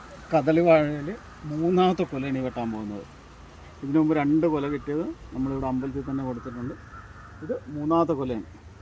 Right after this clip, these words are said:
ഇത് നമ്മൾ വെട്ടാൻ പോവാം. അപ്പം ഫ്രിഡ്ജ് ബോക്സിൽ വാഴ നിന്നാൽ മറിയോ ഇല്ലെന്നൊക്കെ കുറച്ച് കൂട്ടുകാർക്ക്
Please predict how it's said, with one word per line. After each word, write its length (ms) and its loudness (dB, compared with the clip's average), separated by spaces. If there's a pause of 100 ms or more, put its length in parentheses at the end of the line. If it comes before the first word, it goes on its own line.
(200)
ഇത് 160 -4
നമ്മൾ 220 -6
വെട്ടാൻ 320 -6
പോവാം. 140 -12 (480)
അപ്പം 220 -4 (300)
ഫ്രിഡ്ജ് 260 -4
ബോക്സിൽ 320 -2 (280)
വാഴ 140 0 (120)
നിന്നാൽ 200 -2 (100)
മറിയോ 320 -2
ഇല്ലെന്നൊക്കെ 360 -4
കുറച്ച് 240 -6
കൂട്ടുകാർക്ക് 400 -6